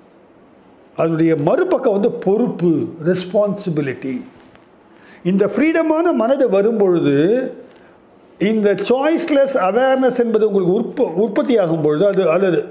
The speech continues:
இந்த சாய்ஸ்லெஸ் அவேர்னஸ் உங்களுக்குள் தோன்றும் பொழுது நீங்கள் கருணை கொண்டவர்களாக, அதிகபட்ச கருணை கொண்டவர்களாக,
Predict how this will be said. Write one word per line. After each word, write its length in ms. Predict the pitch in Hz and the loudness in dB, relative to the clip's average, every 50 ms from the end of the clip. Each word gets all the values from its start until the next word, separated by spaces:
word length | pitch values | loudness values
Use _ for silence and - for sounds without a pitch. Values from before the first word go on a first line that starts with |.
| - - - | -10 -8 -4
இந்த 160 | 175 180 185 | -2 -2 0
சாய்ஸ்லெஸ் 640 | 175 180 220 240 294 311 302 - 302 285 - - - - - | 0 0 0 0 0 -2 -2 -2 -2 -2 -2 -4 -8 -6 -4
அவேர்னஸ் 560 | 185 196 233 262 277 269 262 262 254 262 - - - - - - - | -2 0 2 2 2 2 0 0 -2 -4 -6 -16 -20 -20 -20 -14 -6
உங்களுக்குள் 640 | - 208 233 240 240 254 254 254 262 269 254 220 - | -2 0 2 2 2 2 0 0 0 0 0 0 0
தோன்றும் 400 | - 254 277 330 339 320 277 226 | 0 0 2 2 0 0 0 0
பொழுது 760 | 185 175 160 147 131 135 139 151 175 202 214 220 - - - - - - | 2 2 2 2 2 0 2 2 2 2 0 -2 -4 -8 -12 -16 -16 -8
நீங்கள் 580 | - 165 185 214 208 196 190 175 160 151 - - - - - - - - - - - - - _ _ _ _ - | -4 -2 0 0 0 0 0 0 0 -2 -4 -8 -12 -18 -20 -20 -20 -20 -20 -20 -20 -20 -20 _ _ _ _ -8
கருணை 580 | - - 247 262 311 339 349 349 349 339 311 277 | -4 -2 0 0 0 0 0 0 0 0 0 0
கொண்டவர்களாக, 880 | - 254 233 226 196 202 185 175 156 165 165 156 143 131 147 131 123 123 - - - - - - | 0 -2 -2 0 0 0 0 0 0 0 0 0 0 0 -2 -2 -2 -4 -6 -14 -20 -20 -12 -6
அதிகபட்ச 720 | 143 160 - 214 330 320 - 359 359 370 349 - - 339 294 | -4 -2 0 0 0 0 0 0 0 0 -2 0 -2 -2 0
கருணை 300 | 240 240 240 233 220 202 | 0 0 0 0 0 0
கொண்டவர்களாக, 760 | 175 180 160 147 147 135 127 139 131 127 123 123 120 - | 0 0 0 -2 -2 -4 -4 -4 -4 -2 -4 -4 -6 -8